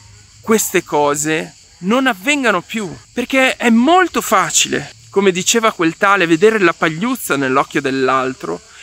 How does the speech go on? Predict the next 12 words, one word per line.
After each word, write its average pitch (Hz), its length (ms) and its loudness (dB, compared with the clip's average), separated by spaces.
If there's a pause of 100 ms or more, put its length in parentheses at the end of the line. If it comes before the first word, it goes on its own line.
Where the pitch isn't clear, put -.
e 165 100 0
non 190 180 4
riconoscere 214 840 -2 (300)
la 175 200 -2
trave 139 540 -2 (180)
nel 165 180 -4
nostro 151 400 -4
occhio. - 420 -12 (120)
Ma 202 140 0
se 285 220 0
un 277 140 2
ragazzo 156 760 -4